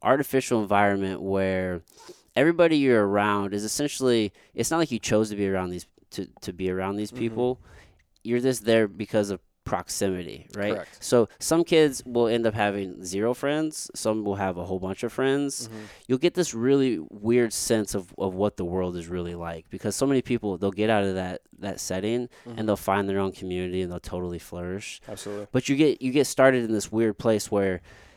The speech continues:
Speaker 1: it's a weird ass ecosystem, and you're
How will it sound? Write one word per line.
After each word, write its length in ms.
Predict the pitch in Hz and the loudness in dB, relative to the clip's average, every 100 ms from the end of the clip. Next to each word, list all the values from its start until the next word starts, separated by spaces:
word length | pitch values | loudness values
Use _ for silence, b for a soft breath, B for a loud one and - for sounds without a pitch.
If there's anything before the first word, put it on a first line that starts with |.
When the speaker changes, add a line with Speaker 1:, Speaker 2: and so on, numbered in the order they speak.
| b b b b - | b b b b -10
Speaker 1:
it's 160 | 101 | -4
a 60 | 107 | -2
weird 260 | 107 151 151 | 2 4 4
ass 200 | 139 107 | 4 2
ecosystem, 880 | 123 113 107 104 95 98 95 98 107 _ _ - | 0 0 0 0 -2 0 -2 -2 -10 _ _ -6
and 640 | 104 104 202 196 190 185 - _ _ - | -2 0 2 0 -2 -6 -14 _ _ -12
you're 400 | 117 123 113 | 2 4 4